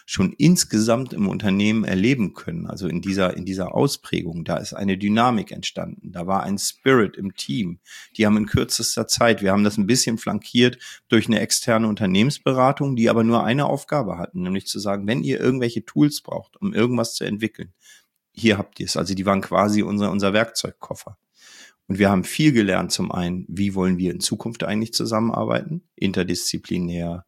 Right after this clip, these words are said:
am besten selbst kontrolliert und so weiter. Und zum anderen haben wir auch ein paar echt gute Wertangebote entwickeln können. Und das in drei Monaten. Also das war schon für mich so in meinem Berufsleben fast,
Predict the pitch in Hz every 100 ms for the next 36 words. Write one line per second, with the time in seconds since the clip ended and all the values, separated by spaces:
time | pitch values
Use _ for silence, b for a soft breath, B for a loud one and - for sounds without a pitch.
0 | b b b - 85 90 - 95 92 82
1 | - - 90 - 85 87 87 85 - 113
2 | - 85 82 82 - 101 113 - - 73
3 | 87 90 98 92 92 87 87 90 87 -
4 | - - - _ - 95 92 92 - 98
5 | 107 - 87 80 - - 73 76 80 -
6 | 78 - - 90 - B B B 95 92
7 | - 95 101 95 104 104 98 85 - 82
8 | - 87 80 - 87 92 - 101 95 -
9 | b b b _ _ - 104 113 180 -
10 | 131 139 113 104 98 120 127 101 120 -
11 | 131 127 127 127 _ _ - 120 - -
12 | - -